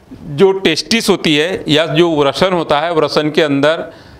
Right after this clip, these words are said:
तीन प्रकार की नलिकाएं, अ, तीन प्रकार की कोशिकाएं जो है वह पाई जाती है। कौन कौन सी तीन?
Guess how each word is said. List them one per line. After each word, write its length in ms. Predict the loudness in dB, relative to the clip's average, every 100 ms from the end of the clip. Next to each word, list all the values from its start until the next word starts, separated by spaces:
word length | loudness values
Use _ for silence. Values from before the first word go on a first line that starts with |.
| -20 -20 -20 -4
तीन 320 | 0 0 0
प्रकार 340 | 0 0 0 0
की 140 | 0
नलिकाएं, 560 | 0 0 2 0 0 -2
अ, 800 | -4 -6 -14 -10 0 0 0 -2
तीन 220 | 0 0
प्रकार 320 | 0 0 -2
की 140 | -2 -2
कोशिकाएं 560 | -2 -2 0 0 0 -2
जो 140 | 0
है 140 | 0
वह 200 | 0 0
पाई 260 | 0 0 0
जाती 240 | -4 -2
है। 60 | -4
कौन 260 | 0 0 2
कौन 180 | -2
सी 120 | 0 -2
तीन? 400 | 0 -2 -2